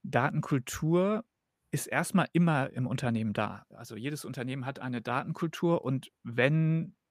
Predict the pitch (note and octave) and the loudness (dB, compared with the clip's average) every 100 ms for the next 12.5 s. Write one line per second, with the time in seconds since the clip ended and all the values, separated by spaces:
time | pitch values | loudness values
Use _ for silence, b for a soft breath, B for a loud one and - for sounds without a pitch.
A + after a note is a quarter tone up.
0 | _ - - D#3 B2+ C#3+ D3 C#3+ C3 B2 | _ -18 -10 -8 0 0 4 2 2 4
1 | E3 - C3 F3 - C3 D#3+ A#2+ G#2+ G2 | 2 2 -4 -2 2 4 4 2 0 -6
2 | - G2 - D3+ D#3 G#3+ - - - E3+ | -6 -8 -8 -8 -6 -6 -8 -4 -2 -2
3 | - G3 B B B A#3+ - C#3 D#3+ D#3+ | -2 -6 B B B -10 -8 -4 -2 0
4 | D3+ D#3 A#2+ B2 - A#2+ - C#3 E3+ D#3+ | 0 2 2 0 -2 -8 -2 2 4 4
5 | C#3+ F3 F#3 D3 B2 C3+ A#3+ - D#3 F3 | 6 6 6 2 0 -2 -4 -2 -2 -2
6 | E3 D3+ E3+ F3+ - - C#3+ D3 D3+ B2+ | 0 2 4 2 0 -2 -2 0 0 0
7 | C3 A#2 C3+ G#2 - C#3 - - - _ | 0 0 0 -4 -8 -14 -14 -16 -16 _
8 | B B B B A2+ B2 D3 C#3+ G2+ D3+ | B B B B -8 -4 0 0 2 0
9 | - E3 D3+ D3+ D3 C3 C3 B2+ - - | -2 -6 -4 -4 -4 0 0 0 -4 -6
10 | A#2 A2+ - - - G2 - G#2 C3 G3+ | -2 -2 -6 -10 -8 -6 -2 0 2 2
11 | - F#3+ E3+ F#3+ F3+ - D#3 D#3 - C3+ | 0 -4 0 4 4 4 2 0 -4 -8
12 | - B2 B2+ B2+ | -4 -2 -2 -2